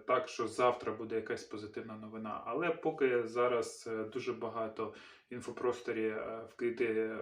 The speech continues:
стосовно того, що там Олешки звільнили, Нова Каховка, що там нещодавно ось описали вчора ввечері, е, Кібурська коса. Тобто дуже багато, е, новин, але вони не перевірені.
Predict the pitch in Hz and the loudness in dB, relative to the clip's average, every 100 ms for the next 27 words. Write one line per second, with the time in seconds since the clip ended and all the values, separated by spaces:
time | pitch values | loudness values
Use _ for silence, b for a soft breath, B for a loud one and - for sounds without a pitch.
0 | - - - - 113 110 120 - - 104 | -6 -8 -8 -8 -10 -6 -6 -6 -10 -14
1 | 104 - 120 165 180 - 135 135 135 135 | -14 -6 4 4 4 2 2 2 2 2
2 | 127 110 113 110 107 110 - 160 165 - | 2 0 -4 -8 -8 -10 2 6 6 4
3 | 139 131 - B B B B - - 101 | 0 0 -2 B B B B -20 -14 -10
4 | 101 101 107 104 - 98 110 - 110 107 | -10 -10 -14 -18 -18 -14 -12 -8 -8 -8
5 | 104 104 - - - - 104 101 107 107 | -8 -8 -10 -12 -10 -8 -6 -6 -6 -4
6 | 113 135 131 120 117 - - - _ 117 | -4 -4 -2 -4 -4 -10 -20 -20 _ -12
7 | 120 120 - 110 117 - - 120 - 160 | -8 -8 -8 -8 -8 -8 -6 -4 4 6
8 | 160 - - 127 165 151 135 135 135 135 | 6 2 0 0 2 2 2 4 4 4
9 | 123 120 117 113 113 123 120 127 135 165 | 4 4 4 0 -2 -6 -6 -2 2 2
10 | 165 127 120 127 135 120 117 127 123 104 | 0 -4 -2 2 4 4 0 -4 -4 -4
11 | 110 110 107 101 - | -4 -6 -6 -10 -14